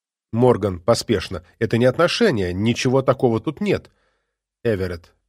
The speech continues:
Я ни на что не намекала. Я просто пытаюсь нарисовать полную картину. Значит, вы не были просто преподаватель и студент. Так будет правильно?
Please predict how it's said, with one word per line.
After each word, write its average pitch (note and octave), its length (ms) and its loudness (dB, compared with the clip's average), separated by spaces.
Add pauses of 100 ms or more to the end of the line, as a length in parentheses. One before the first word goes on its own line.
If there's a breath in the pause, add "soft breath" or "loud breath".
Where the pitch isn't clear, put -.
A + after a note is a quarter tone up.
Я B2 180 2
ни B2 80 2
на B2 140 4
что - 160 -2
не B2+ 100 2
намекала. A#2 580 -2 (440 soft breath)
Я B2+ 160 6
просто C#3 320 0
пытаюсь C3+ 420 2
нарисовать B2+ 560 2
полную A#2+ 320 2
картину. F#2 580 -8 (600)
Значит, F#3+ 400 2
вы E3+ 100 2
не A3+ 140 2
были G3+ 160 2
просто F#3 380 2
преподаватель B2+ 600 2
и A#2 40 0
студент. F#2 640 -6 (400)
Так A#2 120 2
будет B2+ 240 2
правильно? G2+ 500 0